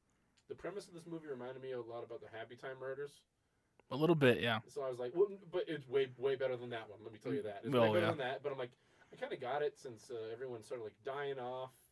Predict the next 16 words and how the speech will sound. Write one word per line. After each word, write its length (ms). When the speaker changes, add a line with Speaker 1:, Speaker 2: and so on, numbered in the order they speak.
Speaker 1:
and 80
there 100
was, 160
like, 220
what's 240
the, 120
why 120
is 80
everyone 300
dying 280
around 280
this 160
certain 520
film 260
being 200
produced? 460